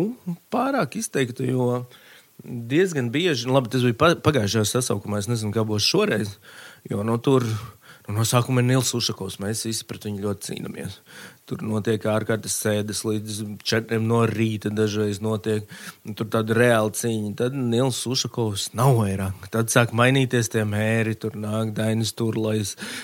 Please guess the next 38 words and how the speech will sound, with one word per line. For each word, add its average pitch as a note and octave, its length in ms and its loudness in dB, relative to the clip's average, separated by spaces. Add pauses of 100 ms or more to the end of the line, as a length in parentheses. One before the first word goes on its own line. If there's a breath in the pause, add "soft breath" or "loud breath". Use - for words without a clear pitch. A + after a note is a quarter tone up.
(120 loud breath)
tad G#2+ 160 -8
ir A2 160 0
Burovs, G#2+ 640 0
ja, G#2 160 -2
un A2 240 0
tur A2 140 -2 (100)
cīnās G#2+ 480 -2
par G#2+ 220 -4
vicmēru. A#2 400 0
Nu, F#3+ 100 2
visu G3+ 240 2
laiku F3 220 4
kaut - 80 -8
kas - 100 -4
notiek. C#3 240 2
Jā, E3+ 160 10
bija D#3+ 240 6
varbūt C3 240 2
kaut B2 160 -4
kādi A#2 160 0
atsevišķi, A#2+ 560 -4 (540 loud breath)
atsevišķi A2 500 -2
brīži, C#3+ 380 0
kad G#2 100 -8
tiešām G2+ 320 -2
tās G#2 160 -4
sēdes B2 400 0
paliek G#2 400 -6 (160)
tehniskas. C#3 600 -2 (340 loud breath)
Tu - 80 -2
atnāc B2 320 2
tā G2+ 160 -4
domā, G#2+ 240 -2
"Oh, - 500 -10
ko - 220 -6
es - 80 0
šeit G2 240 -8
daru?" G2+ 220 -6